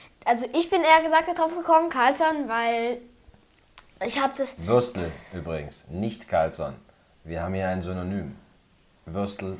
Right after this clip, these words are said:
Speaker 2: und Schneitzel, Kollege.
Speaker 1: Ja, Würstel, a k a Carlson und,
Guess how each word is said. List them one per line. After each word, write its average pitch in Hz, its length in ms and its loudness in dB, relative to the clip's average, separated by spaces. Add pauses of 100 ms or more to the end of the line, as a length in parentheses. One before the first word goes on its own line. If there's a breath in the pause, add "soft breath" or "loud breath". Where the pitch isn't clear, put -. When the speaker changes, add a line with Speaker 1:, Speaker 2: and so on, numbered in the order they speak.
Speaker 2:
und 85 180 -8
Schneitzel, 90 520 -8
Kollege. - 260 -16
Speaker 1:
Ja, 269 400 -2
Würstel, 285 640 2 (880)
a 285 140 2
k 285 160 0
a 247 240 4
Carlson 330 640 6 (960 loud breath)
und, 285 440 6